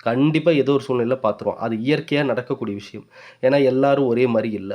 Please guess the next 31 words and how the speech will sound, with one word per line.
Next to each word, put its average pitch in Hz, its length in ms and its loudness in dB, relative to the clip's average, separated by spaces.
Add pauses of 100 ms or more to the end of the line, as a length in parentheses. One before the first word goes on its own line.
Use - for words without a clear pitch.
(100)
ஒவ்வொருத்தரும் 135 520 0
ஒவ்வொரு 113 160 -2
மைண்ட் 117 260 -4
செட்ல 107 180 -10
இருக்காங்க. 98 420 -10
அப்ப 113 200 -10 (540)
நல்ல, 143 340 4 (120)
நல்லது 147 360 2
மாதிரியே 151 440 4
பேசி 156 320 -2 (140)
ஏமாற்றக்கூடிய 165 640 2
நபர்களும் 143 420 0
நிச்சயமா 185 440 0
இருப்பாங்க. 120 380 -6 (540)
அப்ப 156 180 -2
அவர்களையெல்லாம் 185 600 4
கடந்து 190 340 2
தான் 208 160 6
நம்ம 180 140 2
நல்ல 151 240 4
நிலைமைக்கு 160 380 0
போகக்கூடிய 147 480 -2
சூழ்நிலைகள் 160 600 0
இங்க 113 140 -8
இருக்கு. 104 340 -12 (300)
சரிங்களா? 143 360 0 (380)
அப்ப 127 160 0
துலாம் 180 400 4
ராசிக்காரர்கள் 165 680 2 (240)
அதை 135 280 2
நினைச்சு 185 480 2